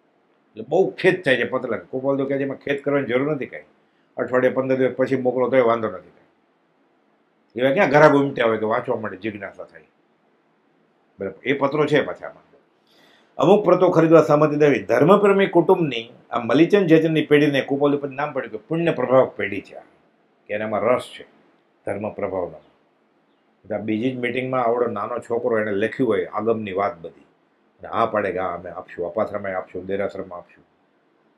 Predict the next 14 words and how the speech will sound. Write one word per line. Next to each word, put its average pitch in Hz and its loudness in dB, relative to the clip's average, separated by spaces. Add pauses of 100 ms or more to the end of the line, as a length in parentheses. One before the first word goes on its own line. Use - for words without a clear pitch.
(120)
પ્રભાવના 101 -2
કરશું. 90 -12 (1160)
એટલે 92 -12
જ્ઞાન 104 -8
પ્રભાવના 120 -4
ત્યારે 123 -6
તો 147 -6
બધું 147 -4
બહુ 170 0
મોંઘું 135 4
હતું 104 -4
ને 92 -12
અઘરું 110 2
હતું. - -12